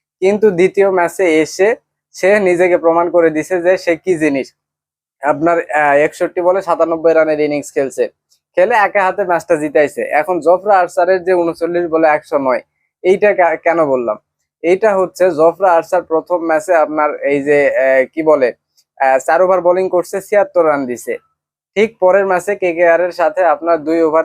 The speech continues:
তিন বল করছে, করে তেত্রিশ রান দিছে। এই যে টোটাল আপনার, আহ, চার ওভার আর দুই ওভার তিন বল, মানে ছয় ওভার তিন বল, মানে ঊনচল্লিশ বল। ঊনচল্লিশ বলে সে দুই ম্যাচে খরচ করছে একশো নয় রান।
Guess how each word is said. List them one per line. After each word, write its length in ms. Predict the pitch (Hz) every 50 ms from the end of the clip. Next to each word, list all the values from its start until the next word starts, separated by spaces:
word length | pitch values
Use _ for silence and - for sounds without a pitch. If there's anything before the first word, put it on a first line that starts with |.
| - -
তিন 200 | 156 160 156 156
বল 180 | 151 151 147
করছে, 400 | - 156 156 147 - - 226 247
করে 320 | 233 _ - 165 165 175 170
তেত্রিশ 520 | - - 170 165 - - 180 175 - -
রান 180 | 160 139 135 123
দিছে। 260 | 120 113 - - 113 - _ _ _ _ _ _ _ _ _ -
এই 180 | 175 185 208
যে 140 | 196 202 214
টোটাল 540 | 202 - 190 185 175 190 196 190 196 196 - -
আপনার, 560 | - 156 - - 170 170 170 175 170 170 165 -
আহ, 320 | - 147 147 143 143 143
চার 280 | 139 - 160 151 160 180
ওভার 340 | 180 175 180 202 190 170
আর 120 | 156 151 147
দুই 220 | 147 156 165 165
ওভার 180 | 165 156 160 156
তিন 260 | - 170 170 165 151
বল, 160 | 135 120 110 - _ _ _ _ _ _ _ _ _ -
মানে 160 | 143 156 156
ছয় 300 | 151 - 170 170 180 185
ওভার 320 | 185 185 175 185 202 208 202
তিন 300 | - 190 185 185 170 156
বল, 180 | 135 120 117
মানে 200 | 131 143 151 175
ঊনচল্লিশ 560 | 180 180 180 175 170 - 185 190 185 180 170
বল। 200 | 160 147 127 113
ঊনচল্লিশ 640 | - - 156 175 180 175 175 190 190 196 202 214 196
বলে 320 | 180 160 160 156 156 175 170
সে 160 | - 180 160
দুই 240 | 143 156 165 175 175
ম্যাচে 260 | 170 165 160 - 170
খরচ 340 | - - 151 151 165 - -
করছে 380 | - 160 147 - - 208 233 - _ _ _ _ _ _ _ _ -
একশো 380 | 175 175 175 - - - 202
নয় 280 | 190 170 165 160 160 160
রান। 260 | 147 127 113 107 -